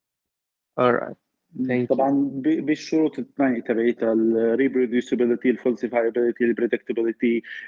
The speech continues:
Speaker 2: ال، ال، ال، ال، ال imper-، ال، ال empiricism وهدول الشغلات، في لها شروط. أنا عم كاتب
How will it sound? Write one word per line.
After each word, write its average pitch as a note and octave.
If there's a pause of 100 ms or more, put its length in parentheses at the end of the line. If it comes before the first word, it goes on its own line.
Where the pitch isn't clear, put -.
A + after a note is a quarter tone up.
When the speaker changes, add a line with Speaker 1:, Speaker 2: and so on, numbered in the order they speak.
Speaker 2:
ال، A#2
ال، A#2
ال، A#2
ال، A2+
ال A#2+
imper-، C3+
ال، A#2+
ال A#2
empiricism B2
وهدول B2
الشغلات، B2+
في -
لها E3+
شروط. D#3+
أنا D3
عم B2+
كاتب D#3